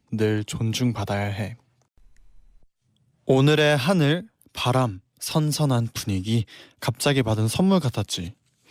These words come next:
그래서 나는 하루 종일 행복해하고 있을 너를 생각했어. 어떤 사람과의 인연은 평행선 같아. 서로 노력하지 않고 앞만 보고 갈 길을 가. 가끔은 옆을 돌아보고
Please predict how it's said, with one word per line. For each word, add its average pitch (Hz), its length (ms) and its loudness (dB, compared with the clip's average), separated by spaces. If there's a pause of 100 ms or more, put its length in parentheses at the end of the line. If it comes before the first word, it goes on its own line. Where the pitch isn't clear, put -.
(460)
그래서 127 260 2
나는 117 600 4
하루 170 240 0
종일 156 300 2
행복해하고 165 640 2
있을 113 340 -4
너를 104 340 -2
생각했어. 117 640 -2 (1040)
어떤 175 380 2
사람과의 170 600 2
인연은 131 500 2 (180)
평행선 190 640 0
같아. 90 400 -8 (380)
서로 190 260 0
노력하지 139 460 2
않고 110 420 0
앞만 123 440 2
보고 113 200 -2
갈 101 240 -4
길을 104 300 -6
가. - 260 -8 (640)
가끔은 117 600 2 (240)
옆을 117 300 2
돌아보고 104 600 2